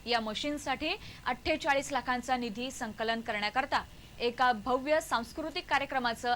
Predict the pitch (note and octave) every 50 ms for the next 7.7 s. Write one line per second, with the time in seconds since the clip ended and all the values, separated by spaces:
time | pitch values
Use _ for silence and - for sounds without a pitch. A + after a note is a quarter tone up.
0 | A#3+ - A#3 A3+ A3+ A3 G#3 A3+ A#3 A3+ - A3 G#3+ G#3 G#3 G#3 G#3 G3+ G3 G3
1 | G3+ G#3+ G3+ - - - - - - - - - - - - - - - - -
2 | - F4 - F4 E4 E4 E4 D#4+ D#4+ B3+ G#3+ B3+ G#3+ G3+ B3 A3+ - - C4 B3+
3 | B3 - A3+ G#3+ G#3+ A#3 A#3 A#3 A3+ A3 A3 - A#3 A3 G3+ A#3+ A#3 B3 B3+ C#4+
4 | E4 - - - - - - - A#3+ A#3 - B3 A#3+ - - - B3+ A#3 A#3 B3+
5 | C4+ D#4+ - - - - - - C4+ C4 - - C4 B3+ A#3 G#3+ A#3 G#3+ G3 B3
6 | B3 A#3+ C#4 C#4 E4+ - - - - - - - - - - F4 E4 - E4+ F4+
7 | F#4 F#4+ F#4 - D4 C4 - C#4 C#4+ C4+ C4+ C4+ C#4+